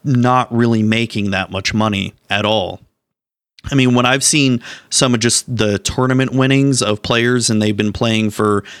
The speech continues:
you know, ten years, it's just sort of like, wow, that's not a lot of money at all, man. And then,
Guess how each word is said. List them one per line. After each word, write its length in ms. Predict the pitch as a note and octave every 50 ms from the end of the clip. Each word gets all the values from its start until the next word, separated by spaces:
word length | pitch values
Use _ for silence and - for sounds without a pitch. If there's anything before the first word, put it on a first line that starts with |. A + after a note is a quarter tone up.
| - _
you 100 | - A#2
know, 140 | A2+ G#2 G2+
ten 300 | - - A#2+ A#2+ A#2+ A2+
years, 360 | A2 G#2+ A2+ B2 B2+ A#2 A#2+
it's 160 | A2+ G#2 -
just 240 | - - A2+ - -
sort 160 | - A2+ G#2+
of 100 | G#2 F#2+
like, 280 | G2+ G#2 G2 F#2 - -
wow, 460 | G2+ G2+ G#2 A2 G#2+ F#2+ F2 E2+ E2+ - _ _ _ _ _ _ _ _ _ _ _
that's 200 | - G2 - -
not 160 | F3 D#3 B2+ G#2+
a 40 |
lot 220 | G2+ G2 F#2+ F#2+ F#2+
of 80 | F#2
money 320 | F#2 G2 G2+ A2 A2 G2 F#2+
at 80 | F2+
all, 240 | F#2 G2+ B2 C3+ A#2+
man. 300 | G2+ F#2+ F#2 F#2 F#2+ G2
And 120 | G2 G2+ A2
then, 300 | A2+ A#2 A2+ A2 A2